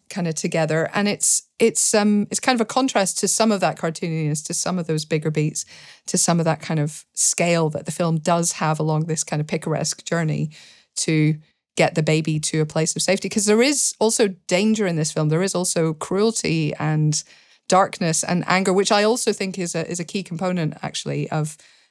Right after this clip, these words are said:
many of the best Christmas movies. It's a Wonderful Life, of course, being the prime example. That is two hours of being depressed,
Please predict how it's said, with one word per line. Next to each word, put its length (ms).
many 360
of 80
the 80
best 240
Christmas 400
movies. 360
It's 200
a 60
Wonderful 360
Life, 220
of 80
course, 200
being 200
the 80
prime 240
example. 420
That 220
is 160
two 220
hours 280
of 60
being 180
depressed, 720